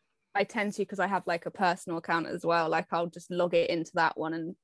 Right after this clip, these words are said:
and log out of my creative one. And that usually helps. Like, I'll, I'll have that time off and, yeah, like, I'll talk to my friends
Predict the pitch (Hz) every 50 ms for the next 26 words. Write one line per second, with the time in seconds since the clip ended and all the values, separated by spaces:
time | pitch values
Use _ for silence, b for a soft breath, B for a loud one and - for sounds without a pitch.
0 | _ 143 160 160 160 156 - 156 170 180 180 170 165 156 151 - - 151 156 156
1 | - - 165 170 185 - - 196 - _ - - - - - - b b b b
2 | b b b b b b b _ _ _ - 226 285 277 - 240 254 247 196 -
3 | 208 202 196 208 208 180 156 - - - - 180 175 185 - 196 180 175 180 175
4 | - - - 180 190 185 185 180 170 185 170 - - - 180 170 170 170 170 170
5 | 170 - _ _ _ - 170 170 165 165 165 165 165 165 165 - - - - _
6 | _ _ _ _ _ _ _ _ _ _ _ _ - 190 190 185 156 98 98 156
7 | 190 160 - 202 208 180 - - - 220 185 - - 165 170 - 165 165 160 170
8 | 175 - -